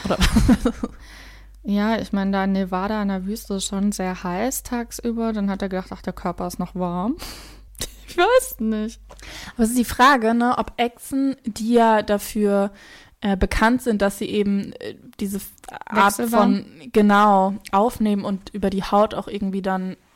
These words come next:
Speaker 1: absorbieren oder wie, keine Ahnung, ob das dann nicht aufhört, wenn sie tot sind. Also, ob
Speaker 2: Ja, aber ich denk mal, durch die Hitze, durch die Sonne war der Körper,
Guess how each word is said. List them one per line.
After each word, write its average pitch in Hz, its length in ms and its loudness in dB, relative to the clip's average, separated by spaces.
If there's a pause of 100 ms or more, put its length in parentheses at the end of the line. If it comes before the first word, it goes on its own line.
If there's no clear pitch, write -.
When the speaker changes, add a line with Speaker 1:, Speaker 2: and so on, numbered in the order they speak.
(200)
Speaker 1:
absorbieren 214 420 -6
oder 202 180 -8
wie, - 60 -16
keine - 320 -8
Ahnung, 233 260 -2 (560)
ob - 160 2 (220)
das - 180 -6
dann 220 140 4
nicht - 180 -2
aufhört, 208 600 2 (500)
wenn 196 640 2
sie 196 160 0
tot 202 320 2
sind. 170 480 -4 (520)
Also, 202 340 4 (340)
ob 226 80 4
Speaker 2:
Ja, 214 60 6
aber 202 260 0
ich 190 100 -8
denk 208 160 4
mal, 214 120 6
durch 208 180 2
die 208 160 2
Hitze, 214 560 -2
durch 202 120 -4
die 196 120 -8
Sonne 202 400 0
war 208 100 -2 (100)
der 196 140 -4
Körper, 208 400 -8